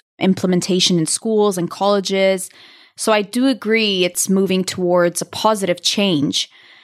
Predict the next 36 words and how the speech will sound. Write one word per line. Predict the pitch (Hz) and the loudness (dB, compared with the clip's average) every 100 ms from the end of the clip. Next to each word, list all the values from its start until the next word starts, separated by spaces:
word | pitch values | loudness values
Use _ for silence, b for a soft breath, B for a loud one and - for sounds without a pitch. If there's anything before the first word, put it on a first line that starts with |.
| b b | b b
So | - 262 262 _ - | -2 0 0 _ -4
now | 254 294 | 0 0
that | 370 | 0
we | 277 | 0
understand | 247 220 - 220 208 | 0 -2 -2 0 0
the | |
meaning | 196 202 269 254 | -2 -2 0 0
of | 190 | -2
a | 170 | -4
disorder, | 170 - 180 170 165 - | -2 0 0 2 2 0
I | 202 | -2
think | 240 233 | 0 0
it's | 254 | 0
important | 190 - 208 196 185 | -4 0 0 2 -2
we | 190 | -6
talk | - 190 180 - | 0 2 0 -4
a | 180 | -2
little | 220 254 | 0 0
bit | 214 | 0
about | 185 180 180 | 0 0 0
how | - 185 | -2 -2
people | 180 - 185 175 | -2 -2 -4 0
are | 175 160 | 0 0
diagnosed. | 165 180 196 185 143 107 - - _ b b b _ | 0 0 0 -2 -4 -4 -6 -10 _ b b b _
How | - 247 285 | -6 -2 0
do | 381 | 0
you | 349 | 0
know | 254 240 | 2 0
when | 220 202 | -2 -4
someone | - 196 185 185 | -2 0 0 0
is | 185 | -2
suffering | - - 180 - 170 165 165 | -2 -2 -2 -2 0 0 -2
from | - 165 156 160 | -4 0 0 0
a | 170 | 0
mental | 175 175 - | 0 0 -2
disorder? | 170 160 160 143 - 190 | -6 -6 -4 -4 -4 -8